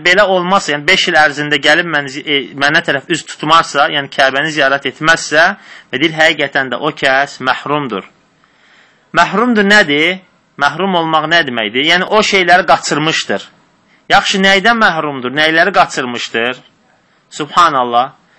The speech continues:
Ən böyük o fəzilət ki, hansı ki, insanın keçmiş günahları bağışlanır. O şeydən məhrum olmuşdur.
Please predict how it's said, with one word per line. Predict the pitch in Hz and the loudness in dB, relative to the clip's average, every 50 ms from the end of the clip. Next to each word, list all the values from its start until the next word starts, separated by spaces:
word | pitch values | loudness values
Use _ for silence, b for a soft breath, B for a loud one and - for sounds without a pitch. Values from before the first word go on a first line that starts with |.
| b b b b b b b - | b b b b b b b 0
Ən | 196 214 220 208 180 | 2 2 2 2 2
böyük | 185 185 180 185 - - | 2 2 2 0 -2 -6
o | 185 170 | -8 -6
fəzilət | - - 170 160 147 143 160 151 156 175 180 - | 0 2 2 2 2 2 0 2 2 2 0 0
ki, | - 175 | -4 -2
hansı | 160 156 156 156 147 - - | 0 0 0 0 -2 -4 -6
ki, | - 170 160 160 | -4 -4 -4 -4
insanın | 147 - 156 147 147 147 156 160 | -4 -2 -2 -2 0 -2 -4 -6
keçmiş | 160 - 160 139 - 160 165 147 - | -6 -8 -10 -8 -6 -6 -6 -4 -4
günahları | 156 135 131 120 123 123 123 123 123 120 | -2 -2 -2 0 2 2 0 2 2 0
bağışlanır. | 113 107 101 - - - 107 95 98 95 92 - - - _ _ _ _ _ _ _ _ _ _ _ _ _ _ _ _ _ _ _ _ _ _ _ _ _ _ _ _ | 0 0 -2 -6 -6 -4 -4 -4 -4 -6 -8 -12 -16 -20 _ _ _ _ _ _ _ _ _ _ _ _ _ _ _ _ _ _ _ _ _ _ _ _ _ _ _ _
O | - 143 | -8 -6
şeydən | 143 - - 135 123 127 131 127 | -6 -4 -4 -4 -2 -2 -4 -4
məhrum | 123 117 113 113 117 117 117 110 | -4 -6 -6 -6 -8 -8 -8 -8
olmuşdur. | 98 98 98 104 98 - - - - | -10 -10 -12 -14 -16 -18 -20 -20 -20